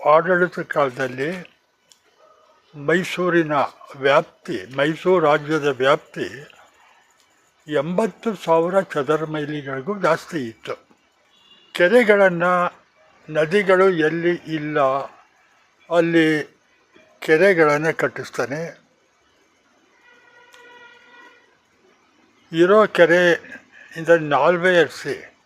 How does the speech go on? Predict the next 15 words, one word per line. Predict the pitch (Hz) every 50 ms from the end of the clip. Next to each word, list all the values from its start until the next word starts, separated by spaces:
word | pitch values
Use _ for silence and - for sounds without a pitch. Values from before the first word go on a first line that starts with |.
| - - - 156 160
ಈ |
ತೊರೆಗಳಿದ್ದರೆ | - - - - 156 156 175 202 208 196 180 170 170 147 135 156 139 135 104 85 - - _ - - - - _ _ _ _ _ _ _ _ _ _ -
ನಾ-, | 147 156 156 151 170 175 156 - - - - - - - - - _ - -
ನಾಲ್ವೆ | 147 147 143 151 170 185 190 180 196 196
ರೀತಿಯಲ್ಲಿ | 175 175 175 151 - - 165 151 143 156 143
ನೀರು | 123 139 147 156 170 175 151 151
ಹರಿಸಿ | 156 139 123 - - - 127 - - - - - _ _ _ _ _ _ _ _ _ - _ _ _ - - -
ದೊಡ್ಡ | 143 151 151 147 180
ಕೆರೆಗಳು | 180 - - 151 139 143 160 175 175 170 160
ಕಟ್ತಾನೆ. | - - 127 110 - - 143 117 110 123 123 123 - - _ _ _ _ _ _ _ _ _ _ _ - _ _ _ _ _ _ _ _ _ _ _ _ _ _ _ _ _ _ _ - - _
ಎಲ್ಲ | 175 175 196 226
ಉತ್ತರ | 226 202 185 175 - - 214 208
ಕರ್ನಾಟಕದಲ್ಲಿ. | - - 190 156 147 143 135 - 143 127 110 104 123 117 113 107 - - _ _ _ _ _ _ _ _ _ _ _ _ _ _ _ _ _ _ _ _ _ _ _ _ _ _ _ _ _ _ _ - 143
ಮೈಸೂರು | 143 170 180 - - 208 185
ಕಡೆ | - - 185 175 175 180 180 175 165 147 139 -